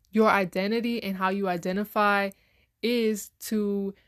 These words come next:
maintaining and sustaining those habits. So I actually want to share an example that he gives in the book. And the example is of two people trying to resist, or two people resisting a cigarette. And when offered one, the first guy says,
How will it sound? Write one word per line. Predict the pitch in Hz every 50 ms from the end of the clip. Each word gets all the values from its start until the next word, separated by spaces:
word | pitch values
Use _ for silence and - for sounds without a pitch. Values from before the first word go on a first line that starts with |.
| _ _ _ _
maintaining | - 190 196 196 190 - 226 220 220 220 214 - -
and | 196 190
sustaining | - 190 180 - - - 196 208 226 226 208 190
those | 175 - - 175 -
habits. | - 175 170 170 165 151 - - - - - - _ _ _ _ _ _ _ -
So | - - 233 214 208
I | 190 220
actually | 240 - 277
want | 247 240 233 220 214
to | -
share | 240 220
an | 208 202
example | 180 - 185 175 185 180 202 185
that | 190 185
he | 196 196
gives | 170 190 180 180 180 175 -
in | - - 202 208
the | 220
book. | 190 - 175 170 165 185 - - - - _ _ _ _ _ -
And | 202 196 196 196 190 190 185 185 185 - _ _ - -
the | 175 202 196
example | 196 185 170 208 208 233 240 233 254 247 226 -
is | - 196 196 196 190 -
of | - 190 185 -
two | - - 247 240
people | - 240 220 - 214 208
trying | - - 202 190 190 190
to | - 196
resist, | 190 185 160 - 170 170 180 - - - - _ _ _ _ _ -
or | - 196 190 180
two | - - 247 226
people | - - 233 226 214 190 185
resisting | 185 185 165 - 226 240 240 - - 190 185 -
a | -
cigarette. | 180 - - 247 240 214 185 175 170 170 165 - - _ _ -
And | 196 202 196 196 196 190 190 185 185 190 - _ _ _ _ _
when | - 190 202 202 - -
offered | 190 202 233 247 - - 240 196
one, | 185 185 190 196 190 185
the | 190
first | - - 247 262 254 -
guy | 202 190 196
says, | - - 190 185 185 185 175 -